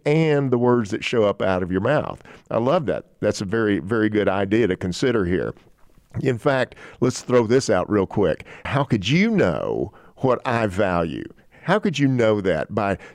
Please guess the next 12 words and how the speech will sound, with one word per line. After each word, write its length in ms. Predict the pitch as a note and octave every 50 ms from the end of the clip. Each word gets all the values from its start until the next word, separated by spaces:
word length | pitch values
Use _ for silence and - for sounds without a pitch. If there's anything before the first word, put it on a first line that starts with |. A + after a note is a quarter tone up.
| _ _
two 220 | - - G3+ G#3
simple 380 | F3+ - - E3 D#3 - D3 C3+
little 180 | C3 B2+ B2 A#2
things. 380 | - - B2 G2+ F#2 F2+ F2
What 200 | C3 E3+ G3+ -
could 160 | - E3 C3+
you 160 | A#2+ D3 C3+ B2+
look 300 | B2+ C3+ C3+ C3+ - A#2+
at 220 | G2+ G2 G2 -
in 240 | - A2 A#2 A#2 A#2+
my 180 | A#2 A#2 A#2+
life 580 | B2 A#2 A2 G#2+ G#2 F#2+ F2 F2 F2+ - - -